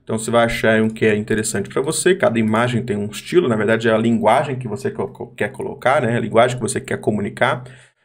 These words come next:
Eu vou utilizar esse Belvedere aqui, só que ele ficou muito forte, então eu, toda vez que o Canva tem isso daqui, significa que eu posso clicar e regular, né, as configurações aqui. Eu vou botar aqui zero ponto seis, né?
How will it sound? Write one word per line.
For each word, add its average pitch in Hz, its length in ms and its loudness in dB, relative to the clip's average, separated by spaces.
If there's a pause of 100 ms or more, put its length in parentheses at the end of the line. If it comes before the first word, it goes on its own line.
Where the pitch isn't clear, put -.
(100)
Eu 147 100 2
vou 175 120 6
utilizar 151 360 0
esse 135 200 -2
Belvedere 123 680 4
aqui, 160 220 0
só 175 120 -2
que 160 120 -2
ele 160 60 0
ficou 147 200 -6
muito 156 160 -6
forte, 135 400 2
então 110 180 -2
eu, 123 240 -4 (100)
toda 147 180 4
vez 135 120 -2
que - 60 -4
o 131 80 -4
Canva 113 280 0
tem 160 360 4
isso 190 180 -2
daqui, 120 360 0
significa 123 480 -4
que - 140 -14
eu - 80 -6
posso - 340 -4
clicar 127 560 0 (240)
e 120 60 -6
regular, 123 800 0
né, 107 340 -6 (280)
as - 180 -12
configurações 110 800 -2
aqui. 127 320 -6 (420)
Eu 135 60 -4
vou 147 60 0
botar 156 220 2
aqui 147 220 -4
zero 135 380 2
ponto 131 240 -2
seis, 123 560 2
né? 123 260 -8